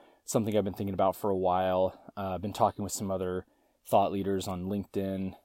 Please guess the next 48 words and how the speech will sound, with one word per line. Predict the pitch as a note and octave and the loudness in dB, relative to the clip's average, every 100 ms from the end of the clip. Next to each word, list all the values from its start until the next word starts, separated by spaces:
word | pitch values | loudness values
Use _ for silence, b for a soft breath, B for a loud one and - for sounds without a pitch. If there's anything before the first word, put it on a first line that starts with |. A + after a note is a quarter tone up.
| _ | _
and | F2+ F2+ | -12 -10
some | - | -8
other | G2+ G2 | -6 -6
places | - F#2+ G2 G2 | -4 -6 -6 -8
about | F2 F2+ F#2 | -4 -2 -2
it, | F2+ | -2
listening | F#2+ - G2 | -4 -6 -6
to | F2+ | -8
some | - F#2 | -10 -8
podcasts, | F#2+ F2+ - F2+ - | -4 -4 -4 -6 -4
reading | G2+ | -6
some | - F2 | -6 -8
books | G2 F#2 - | -6 -8 -6
about | F2 | -6
this | - - | -6 -12
concept, | G2 F#2+ F#2+ F#2+ F2+ - - - | -10 -8 -4 -4 -4 -8 -18 -14
and, | F#2 F#2 F2+ F2 - - | -10 -8 -8 -10 -12 -8
um, | F2+ F2 E2+ F2 _ b b b b b _ | -6 -4 -6 -10 _ b b b b b _
pretty | - C3+ | -2 0
happy, | A#2 A#2 - G#2+ G#2 F#2 - | 2 2 2 0 0 -4 -8
uh, | G2 C#2 | -6 -4
with | A2 G2+ | -6 -2
where | A2 | 2
that | G#2 G2+ | 2 2
one's | G#2+ G#2 | 0 -4
going. | - A2 A#2+ A#2+ | -2 0 2 2
I | G#2 | 0
just, | G2 - | -4 -6
I | A2+ | -2
wanna | A2 G#2+ | 0 0
work | G2 G2+ G#2+ | 2 0 0
on | |
it | G2+ | -2
a | |
little | G2+ | -2
bit | F2 | -4
longer. | F#2+ G2 G2 | -6 -2 -2
I | |
wanna | F#2 F2+ | -2 -4
let | F2 | -8
it | - | -10
simmer. | - F#2 F2+ - - - | -10 -8 -10 -14 -20 -12
Uh, | F#2 F2 | -10 -8
so | - F#2 | -8 -6
for | A#2+ | -4
today, | D3 C3 B2 - b b b - | 2 6 4 2 b b b -2
no | C3 C3 | 2 4
normal. | A#2+ A#2 A2+ | 4 4 4